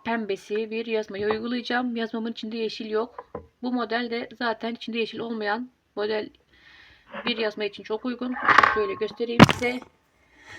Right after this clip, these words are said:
İçinde fuşya var, mürdüm var,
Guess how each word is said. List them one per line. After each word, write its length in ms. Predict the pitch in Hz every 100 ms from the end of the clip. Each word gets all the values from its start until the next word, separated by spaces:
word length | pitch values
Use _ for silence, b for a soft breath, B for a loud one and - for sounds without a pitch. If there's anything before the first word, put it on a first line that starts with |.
| B B _ B B B B B B B _
İçinde 340 | 240 - 233
fuşya 460 | 233 247 - - 254
var, 420 | 254 254 254 - - _ _ _ b b _
mürdüm 460 | 220 214 202 214 233
var, 500 | 240 240 233 -